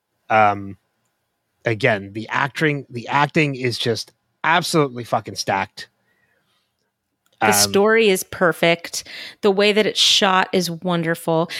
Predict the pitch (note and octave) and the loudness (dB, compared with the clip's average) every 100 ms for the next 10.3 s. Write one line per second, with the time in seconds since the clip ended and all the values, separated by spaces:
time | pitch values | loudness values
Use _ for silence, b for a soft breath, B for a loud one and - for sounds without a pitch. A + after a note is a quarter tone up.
0 | B B3 A3 A3 G#3 C#4+ - A#3+ F#3 G3 | B 0 2 2 2 2 0 0 2 2
1 | F3+ E3 F3 - F3+ G3+ G3+ G3 A3+ C4+ | 2 2 0 -2 -2 0 2 2 2 0
2 | - - C#3+ B2 E3+ F#3 D3 C3+ A#2 - | -2 -2 0 2 0 2 2 2 0 0
3 | C3 D#3 C#3+ A#2+ C3+ C#3+ D3+ - C#3+ D3 | -4 0 0 2 0 2 -2 0 -2 0
4 | C#3+ C#3 B2 C#3+ A2+ A2+ D3 C#3 C3 C#3+ | 0 0 0 0 0 -2 -2 -2 -4 -2
5 | D3+ D3 C3+ C3 B2 B2 A#2+ A2+ - _ | 0 2 2 2 0 0 2 0 0 _
6 | - A#2+ A#2 A2 G#2+ G2 _ _ _ C3 | -2 0 2 0 -8 -18 _ _ _ -2
7 | A#2+ B2 F#3+ F3+ D#3+ D#3+ C#3+ C#3 D#3 C#3+ | 0 2 0 2 2 2 0 0 0 0
8 | D#3 C#3+ C3 - D3 C#3 B2 A#2+ A#2 B2+ | 0 0 0 0 0 0 -4 -8 -6 -6
9 | B2 A#2 A2 _ - A#2+ A2+ A#2 G#2 D#3 | -6 -8 -12 _ -2 0 2 0 0 -2
10 | C3 A2 | -2 -10